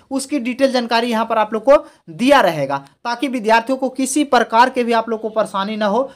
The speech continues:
इसकी नोटिस आप लोग को जारी कर दिया है। आपको बात करें तो पहले स्कूल में समय सारणी और परीक्षा का एकरूपता नहीं हो पाता था, यानी आप लोग को जो समय सारणी था, कब से कब तक परीक्षा लिया जाएगा,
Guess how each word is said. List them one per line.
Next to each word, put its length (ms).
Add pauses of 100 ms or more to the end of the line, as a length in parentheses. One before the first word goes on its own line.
(120)
इसकी 240
नोटिस 380
आप 140
लोग 100
को 100
जारी 300 (280)
कर 140
दिया 240
है। 140 (220)
आपको 280
बात 240
करें 200
तो 120
पहले 260 (180)
स्कूल 240
में 100
समय 300
सारणी 400
और 120
परीक्षा 400
का 120
एकरूपता 560 (360)
नहीं 440
हो 160
पाता 280
था, 140
यानी 280
आप 160
लोग 100
को 100
जो 180
समय 340
सारणी 320
था, 160
कब 160
से 160
कब 220
तक 160
परीक्षा 300
लिया 180
जाएगा, 300